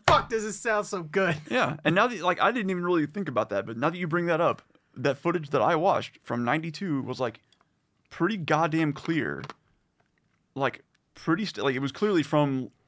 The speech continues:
Speaker 2: seats above. It wasn't from, like,
Speaker 1: Right.
Speaker 2: the pit or something like that. But s-, again, ninety-two, somebody had a big motherfucking camera in there to, to get that footage.
Speaker 1: It's tape, bro.
Speaker 2: Yeah.
Speaker 1: It's tape.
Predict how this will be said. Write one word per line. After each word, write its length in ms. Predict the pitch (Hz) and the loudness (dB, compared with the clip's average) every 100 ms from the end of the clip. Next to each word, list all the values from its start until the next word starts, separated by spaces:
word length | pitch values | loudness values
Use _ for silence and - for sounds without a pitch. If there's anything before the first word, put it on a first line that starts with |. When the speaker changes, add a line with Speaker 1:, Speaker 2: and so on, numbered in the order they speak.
| _ | _
Speaker 2:
seats 440 | - 147 113 - - - | -6 -4 -4 -8 -12 -8
above. 300 | 120 117 120 | 0 0 0
It 40 | |
wasn't 200 | 139 120 | -6 -6
from, 100 | 143 | -6
like, 60 | 101 | -4
Speaker 1:
Right. 60 | 95 | -6
Speaker 2:
the 60 | |
pit 180 | - 117 | -4 -4
or 60 | - | -4
something 260 | - - | -14 -16
like 80 | - | -14
that. 80 | - - - _ _ _ _ - | -16 -18 -20 _ _ _ _ -8
But 100 | - - | -4 -4
s-, 120 | - | -4
again, 420 | 202 226 - - - | -4 -2 -4 -4 -4
ninety-two, 460 | 175 185 233 175 - | -2 -2 -2 -4 -2
somebody 240 | 208 202 | -2 -2
had 100 | 170 | -2
a 40 | |
big 320 | 127 - 170 151 | -4 0 0 2
motherfucking 440 | 160 151 151 131 | 0 0 -2 -4
camera 320 | 156 160 117 | -2 -2 -2
in 80 | 82 | -4
there 280 | 82 69 143 _ _ _ _ _ - | -6 -8 -14 _ _ _ _ _ -16
to, 80 | 147 - | -14 -8
to 80 | |
get 140 | 135 156 | -4 -2
that 140 | 98 | -4
footage. 240 | - 143 107 | -2 -2 -2
Speaker 1:
It's 80 | - | -2
tape, 320 | 175 139 123 | -2 -2 -2
bro. 320 | 123 117 113 _ _ _ _ - _ _ _ - | -2 -2 -4 _ _ _ _ -20 _ _ _ -4
Speaker 2:
Yeah. 140 | 294 | -2
Speaker 1:
It's 100 | 277 | -2
tape. 340 | - 127 117 | -2 -2 -4